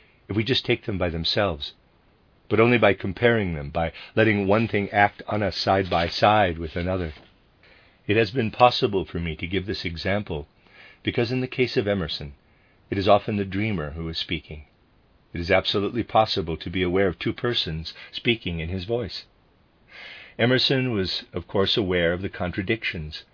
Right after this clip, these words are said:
which your run-of-the-mill reader finds in his works. After all, some of the contradictions in Emerson are so glaringly obvious, you really cannot miss them. On the one hand, he calls the English the greatest nation on earth.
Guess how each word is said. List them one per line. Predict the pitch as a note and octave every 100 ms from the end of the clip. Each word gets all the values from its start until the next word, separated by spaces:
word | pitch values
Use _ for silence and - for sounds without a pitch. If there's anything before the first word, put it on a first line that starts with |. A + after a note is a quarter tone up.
| _
which | - F#2+
your | A2 E2+ - G2
run-of-the-mill | F#2+ G2+ E2+ F2 F2 F#2 D#2+
reader | G2+ F2 D2+ E2+ -
finds | G2 E2+ E2
in | D#2
his | E2+ E2
works. | G2 F#2 - - - _ _ _ _ _ _ _
After | - - F#2
all, | F#2
some | - A2+ G2
of | - G2
the | G2
contradictions | - E2 - D#2+ D#2 - E2+ E2
in | D#2
Emerson | E2 D#2 - F2 - - - - - _
are | G2+
so | - A2+
glaringly | G2 G#2+ B2+ B2 G2+ F#2
obvious, | G2 A2+ A2+ E2 D2+ - - _
you | A#2 A2+ G#2+
really | B2+ A#2 G2
cannot | - A2+ A2+
miss | G#2+ -
them. | - C#2+ - _ _ _ _ _ _ _ _ - - - -
On | E2
the | D#2
one | G2+ A#2
hand, | A#2 A#2+ A2+
he |
calls | F#2 A2 G2 F2
the | G2+
English | A2 A2+ A2+ -
the | G2+
greatest | G2 F#2 F2
nation | G2+ F#2 - E2
on | D#2
earth. | C#2+ A2+ A#2